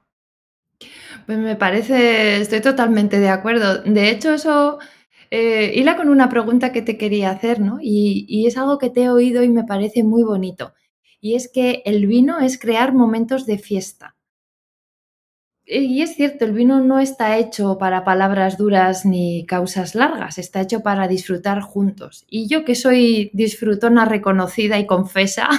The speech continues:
<laughs> me encanta ese enfoque, ¿no? Porque pienso que al fin y al cabo los humanos, pues, tenemos una capacidad,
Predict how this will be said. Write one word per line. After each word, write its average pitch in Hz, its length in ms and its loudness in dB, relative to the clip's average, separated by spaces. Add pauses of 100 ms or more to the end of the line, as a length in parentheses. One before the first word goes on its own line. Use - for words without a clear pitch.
<laughs> 311 840 0
me 254 120 6
encanta 277 340 4
ese 302 200 2
enfoque, 247 440 2
¿no? 233 140 -2
Porque 233 280 -4
pienso 247 520 0
que 247 100 -4
al 214 120 -2
fin 226 220 -4
y 247 60 2
al 247 140 0
cabo 226 280 0
los 233 180 -6
humanos, 220 520 -4 (420)
pues, 233 140 -12
tenemos 320 360 -4
una 226 260 0
capacidad, 190 880 -2